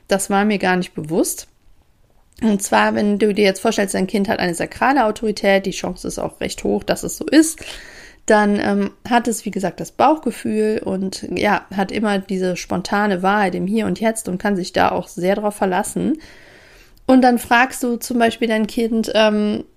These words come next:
„Willst du heute Nachmittag spielen gehen?“ Und dein Kind,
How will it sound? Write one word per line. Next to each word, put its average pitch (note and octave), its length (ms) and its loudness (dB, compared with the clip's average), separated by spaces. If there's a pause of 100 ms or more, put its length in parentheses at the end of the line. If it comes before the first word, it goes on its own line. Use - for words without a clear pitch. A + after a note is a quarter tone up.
(100)
„Willst C4+ 280 4
du A#3 80 4
heute A3 200 2
Nachmittag A3 500 0
spielen D4 480 6
gehen?“ B3+ 440 2 (520)
Und G#3+ 200 0
dein G#3+ 120 2
Kind, G#3+ 360 0